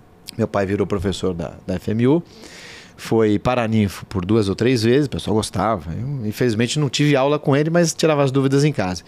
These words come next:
E aí fiz direito à economia. E comecei a estagiar logo no primeiro ano,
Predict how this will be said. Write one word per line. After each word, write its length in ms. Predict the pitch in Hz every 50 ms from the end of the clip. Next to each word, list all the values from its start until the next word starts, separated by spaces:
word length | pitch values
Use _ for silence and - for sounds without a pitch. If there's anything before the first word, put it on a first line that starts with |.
| - - - - - - - -
E 40 | 269
aí 80 | 269
fiz 160 | 233 - 226 202
direito 340 | 185 196 175 185 185 -
à 20 | 196
economia. 580 | 185 - 202 202 214 196 175 151 123 95 87 - - - - - - - - - - - - - - -
E 120 | - 185 180
comecei 500 | - 208 202 196 180 151 - - 185 185
a 40 | 180
estagiar 440 | 165 - - 170 160 135 135 165 160
logo 180 | 156 190 190 175
no 80 | 156 123
primeiro 380 | 113 117 117 117 117 120 135
ano, 260 | 151 175 156 107 90